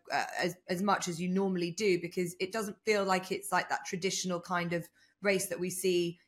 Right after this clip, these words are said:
year on year, like sort of the Dower handicappers. It's a, you've got to put the stats to one side when you've got these type of really, really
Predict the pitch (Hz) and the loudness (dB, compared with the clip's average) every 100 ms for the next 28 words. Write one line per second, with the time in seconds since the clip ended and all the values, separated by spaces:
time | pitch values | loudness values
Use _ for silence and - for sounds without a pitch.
0 | - 190 175 170 175 180 180 202 190 165 | -2 2 4 2 0 -2 0 2 4 4
1 | 160 160 - 175 170 - - _ 175 190 | 2 0 -2 -4 -4 -6 -20 _ 2 6
2 | 180 165 202 185 180 160 - 156 156 170 | 8 6 4 0 -2 -4 -4 -6 -6 -6
3 | - 185 175 - _ _ - 190 - 202 | -2 0 0 -8 _ _ -8 -4 0 0
4 | - 208 190 - - 175 - 180 175 175 | 0 -2 -2 0 0 0 -2 -2 -2 0
5 | 214 196 175 165 165 160 180 - 165 - | 2 4 2 -4 -8 -4 -4 -2 -6 -4
6 | 165 - 160 190 190 190 170 175 175 170 | -6 -6 -6 0 4 6 4 2 0 -2